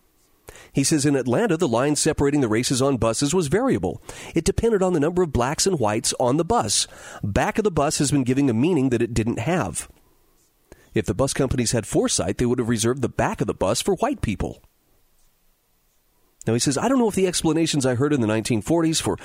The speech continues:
segregated water fountains and public transportation seating are, are a cover or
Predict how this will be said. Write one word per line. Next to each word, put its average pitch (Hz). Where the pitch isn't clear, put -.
segregated 147
water 123
fountains 135
and 87
public 113
transportation 117
seating 120
are, 113
are 123
a 117
cover 175
or 131